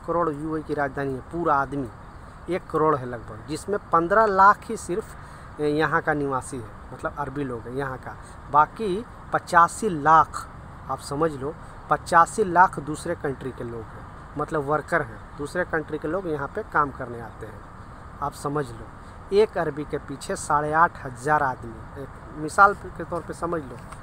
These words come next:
और ये real है दोस्तों। तो ये, और यहाँ पे कम से कम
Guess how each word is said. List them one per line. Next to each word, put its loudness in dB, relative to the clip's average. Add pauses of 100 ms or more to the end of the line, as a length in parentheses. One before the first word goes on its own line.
और 4
ये 4
real 0
है -4
दोस्तों। -12 (1000)
तो 6 (280)
ये, 6 (340)
और 6
यहाँ 6
पे 0
कम 0
से -4
कम 0